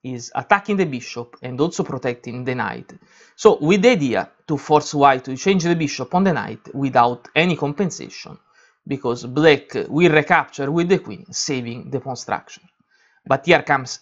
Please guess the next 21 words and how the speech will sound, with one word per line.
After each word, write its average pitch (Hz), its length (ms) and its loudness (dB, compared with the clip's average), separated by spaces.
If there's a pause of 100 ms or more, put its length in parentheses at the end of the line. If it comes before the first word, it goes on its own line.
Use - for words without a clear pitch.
A 156 160 4
four, 175 580 4 (140)
protecting 139 440 -4
the 135 80 0
bishop. 123 640 -8 (640)
Bishop 233 420 2
to 240 80 0
G 196 140 0
seven 185 360 6
first 151 520 2 (460)
is 143 140 -8
always 226 300 2
a 180 60 2
good 175 140 2
idea 160 280 6
to 135 140 -4
complete 143 380 0
the 131 80 2
fianchetto, - 640 -6 (100)
and 240 140 0
now - 180 -8